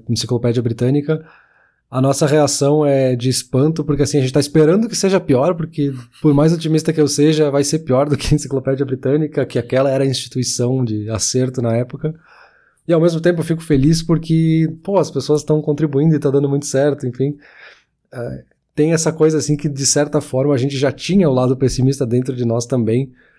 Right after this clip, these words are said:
porque a gente tava esperando que fosse ruim, porque é óbvio que vai ser pior, mas ao mesmo tempo eu quero que seja melhor, então olha só, é melhor. Então isso é bem legal.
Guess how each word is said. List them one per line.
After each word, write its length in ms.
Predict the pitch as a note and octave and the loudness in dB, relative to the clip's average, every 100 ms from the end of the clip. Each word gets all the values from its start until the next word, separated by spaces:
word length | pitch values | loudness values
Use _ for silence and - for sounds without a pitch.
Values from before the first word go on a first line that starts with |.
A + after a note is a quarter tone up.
| _ _ _ _ | _ _ _ _
porque 560 | B2+ A#2 B2+ B2 A#2+ A2 - - | -6 -4 -2 0 0 -4 -14 -10
a 60 | A#2 | -6
gente 160 | A#2+ | -2
tava 140 | C#3+ D3 | 0 0
esperando 340 | D3 D#3 D#3 | 2 0 0
que 60 | - | -2
fosse 200 | D3 C#3+ | -4 0
ruim, 280 | C3+ A#3 | 2 2
porque 320 | A3 D#3+ - C#3 | 0 -4 -2 0
é 60 | |
óbvio 260 | B2+ D3+ B2+ | 0 0 -2
que 80 | A#2+ | 0
vai 140 | A#2+ | 0
ser 140 | - A#2 | 0 -2
pior, 440 | B2 B2 D#3 E3+ | 0 2 2 0
mas 480 | D#3+ D3+ D3 C3+ C3+ | 0 0 0 -2 -2
ao 80 | C#3+ | 0
mesmo 140 | C#3+ | 0
tempo 160 | C#3+ C#3 | 0 0
eu 40 | |
quero 140 | D3 | 0
que 60 | C#3 | 0
seja 160 | C#3+ D3 | 0 0
melhor, 200 | C#3+ D#3+ | 2 0
então 200 | D#3 C#3 | 0 -2
olha 160 | E3 | -2
só, 240 | D#3+ E3 D3+ | -2 -2 -2
é 80 | |
melhor. 420 | A2 B2+ D3+ D3 - _ - - - _ - | 0 0 0 0 -6 _ -20 -20 -20 _ -16
Então 300 | C3+ - C#3 | -10 0 2
isso 120 | C#3+ | 2
é 40 | C#3+ | 2
bem 140 | C3+ | 2
legal. 460 | C#3+ B2 B2 C#3 | 2 0 -2 -4